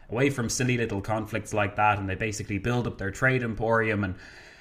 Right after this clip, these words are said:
really increase their prestige, guys. They make themselves renowned across the world, and yet, even with all that, the Dutch Grand Pensionary, a man called Johan de Witt, who is essentially a convenient figure 'cause he serves us as the kind of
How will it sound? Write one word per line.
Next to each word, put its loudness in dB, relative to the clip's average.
really 6
increase 4
their 4
prestige, 0
guys. 4
They 2
make 0
themselves 2
renowned 2
across 0
the -4
world, 2
and 0
yet, 4
even 2
with 2
all 4
that, 4
the 2
Dutch 0
Grand 2
Pensionary, 0
a 0
man 0
called -2
Johan 0
de -2
Witt, 0
who -2
is -4
essentially 4
a 0
convenient 2
figure 0
'cause -4
he -2
serves 0
us -4
as 0
the -2
kind -2
of -8